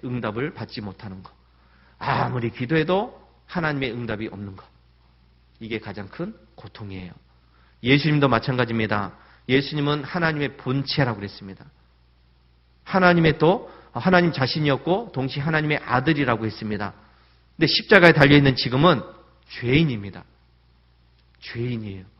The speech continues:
하나님께 철저하게 버려진 상태입니다. 하나님의 도우심과 보호하심을 받지 못하는 상태,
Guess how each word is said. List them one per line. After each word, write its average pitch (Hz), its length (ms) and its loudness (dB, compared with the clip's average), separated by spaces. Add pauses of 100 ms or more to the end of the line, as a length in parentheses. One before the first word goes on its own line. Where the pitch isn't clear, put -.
(640)
하나님께 208 540 4
철저하게 175 640 -2
버려진 127 440 0
상태입니다. 98 640 -10 (720)
하나님의 196 600 4
도우심과 160 680 2
보호하심을 156 580 0
받지 131 200 -6
못하는 127 380 -6
상태, 143 420 -4